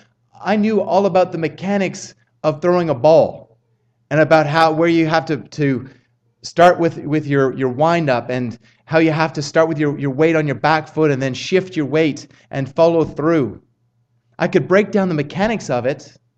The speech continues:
but I can have all the knowledge in the world, and that will never get me drafted as a pitcher with the Blue Jays.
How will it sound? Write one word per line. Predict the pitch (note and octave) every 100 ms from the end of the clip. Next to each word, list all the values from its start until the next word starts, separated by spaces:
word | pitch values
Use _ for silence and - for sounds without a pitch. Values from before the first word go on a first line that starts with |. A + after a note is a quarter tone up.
| _ _ _ _ _ _ _ _
but | -
I | F#3 A#3
can | A#3 F#3+
have | F3+ D3+
all | F3+ G3+ A3
the | F#3
knowledge | D#3 F3 G3 D#3
in | E3+
the | C#3+
world, | B2+ F3+ G3 C#3+
and | D#3
that | E3 F3+
will | E3
never | D3+ F#3 F#3+
get | C#3+ E3
me | D#3 C#3
drafted | C3 D3 E3+ - C#3
as | B2+
a |
pitcher | B2 - F3+ E3
with | C#3
the | C3+
Blue | A#2 E3
Jays. | F#3 A2 - - - _